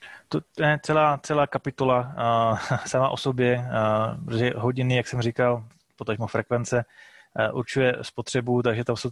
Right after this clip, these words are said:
techniky různé, které vypínají určité části, když něco nedělají, že jedno jádro je utlumený, druhý není. Eh, jo, systémy, když se přesuneme z těch velkých procesorů do těch, eh, řekněme, středních, máme od Armu Little Big, eh, jo, jeden procesor menší, druhý větší,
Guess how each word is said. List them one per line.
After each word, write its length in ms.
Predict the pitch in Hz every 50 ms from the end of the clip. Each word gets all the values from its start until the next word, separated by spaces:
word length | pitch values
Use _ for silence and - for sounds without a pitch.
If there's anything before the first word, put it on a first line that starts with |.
| - _ _
techniky 440 | - 117 - 127 123 117 - 120 117
různé, 380 | 120 117 117 120 117 117 110
které 240 | - - 117 117 110
vypínají 720 | 110 113 - - 120 117 117 117 117 120 120 117 113 110
určité 380 | - - - 120 117 - 120 117
části, 440 | - - 123 113 113 107 - - 120
když 160 | 117 107 -
něco 200 | 120 - - 117
nedělají, 760 | 113 113 107 113 113 113 113 113 113 113 113 110 110 110 107
že 100 | 110 110
jedno 200 | 110 110 117 117
jádro 320 | 117 113 110 110 110 113
je 240 | 113 113 113 110 110
utlumený, 560 | - - 127 - - 123 117 117 113 113 110
druhý 260 | 107 120 110 107 117
není. 460 | 117 113 113 113 113 110 110 110 110 - - - - - - - - - - - -
Eh, 380 | - 117 113 113 113 120 123 123
jo, 120 | 120 117
systémy, 600 | - - 117 - 131 120 120 120 120 120 117 117 117 117 117
když 120 | 113 113
se 100 | - 131
přesuneme 520 | - - 123 - - 127 123 120 120 117 110
z 60 | -
těch 140 | - 120 113
velkých 280 | 120 123 - - 110
procesorů 460 | - - 117 - - 107 - 123 120 120
do 140 | 117 120
těch, 280 | 113 113 107 - - -
eh, 180 | 113 110 107 104 - -
řekněme, 300 | - 110 - - 131 113
středních, 520 | - - - - 123 120 120 123 120 - - -
máme 280 | 117 117 117 117 110 113 - -
od 160 | 127 123 -
Armu 260 | 127 117 117 120 117
Little 240 | 113 113 - 120 113
Big, 400 | 113 113 117 117 - - - -
eh, 340 | 117 110 107 104 104 104 107
jo, 140 | 107 113
jeden 220 | 117 117 110 117 107
procesor 420 | - 120 - - 113 - - 117
menší, 280 | 113 113 110 - - 117
druhý 240 | 117 117 113 117 113
větší, 420 | 113 110 - - 120 117 113 113